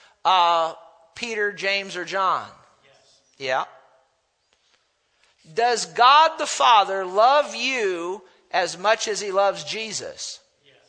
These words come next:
Speaker 1: Yes or no?
Speaker 2: Yes.
Speaker 1: Let me give you a scripture for that and we'll close. John seventeen twenty-three.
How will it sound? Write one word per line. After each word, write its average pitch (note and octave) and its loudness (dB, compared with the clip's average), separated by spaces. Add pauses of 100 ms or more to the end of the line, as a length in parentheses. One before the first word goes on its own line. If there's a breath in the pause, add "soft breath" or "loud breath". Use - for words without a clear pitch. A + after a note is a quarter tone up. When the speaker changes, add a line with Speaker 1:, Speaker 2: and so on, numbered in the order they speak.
(880)
Speaker 1:
Yes G#3 0
or A3 -4
no? F#3+ -4 (320)
Speaker 2:
Yes. - -20 (340)
Speaker 1:
Let E3+ -12
me G#3 -8
give G3+ -8
you G#3 -8
a G3+ -6
scripture - -6
for E3 -8
that D#3+ 0
and D#3+ -12
we'll D3+ -8
close. B2+ -4
John F3+ -2
seventeen F#3+ -8
twenty-three. D#3+ -10